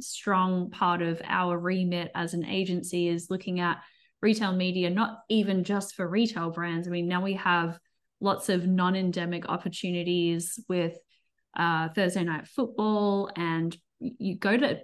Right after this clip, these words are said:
Walmart or you go to Amazon, you see ads for insurance and college savings funds and things like that. So retail media is even becoming bigger than a C P G activation. Um, but if, uh, we've got a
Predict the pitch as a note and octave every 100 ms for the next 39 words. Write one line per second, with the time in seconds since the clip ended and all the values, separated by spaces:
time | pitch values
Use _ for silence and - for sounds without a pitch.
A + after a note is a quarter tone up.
0 | - F3+ F3 F3 D#3+ D#3+ - F3+ F3+ F#3+
1 | A#3+ - F3 E3+ F3 E3+ F3 F3 G3+ G3+
2 | - F#3 F#3 - F#3+ F#3 F#3+ F#3+ - B3+
3 | F3+ E3 - F#3 F3+ F3+ F3+ - _ -
4 | A#3 G#3+ F#3+ F#3 - - - - G#3 F#3+
5 | F#3 F3+ F#3 F3 F3+ F#3 F#3+ G3 F#3 F3+
6 | F3 F3 F3+ D#3+ F#3 F3+ B3 - F#3+ F#3+
7 | A#3 G#3+ F3 F3 F#3 F3 F3 - F3+ E3+
8 | F#3 F3 E3+ F3 E3 E3 _ _ _ E3+
9 | E3+ F3 F3 - - G3 F#3+ E3+ F#3 F3+
10 | F3 E3+ - E3 - F3 F3 F#3+ - -
11 | G#3+ - _ _ - F#3 E3+ E3 E3 F3+
12 | - G3 F#3+ - - E3+ E3 - G3+ G#3
13 | F3+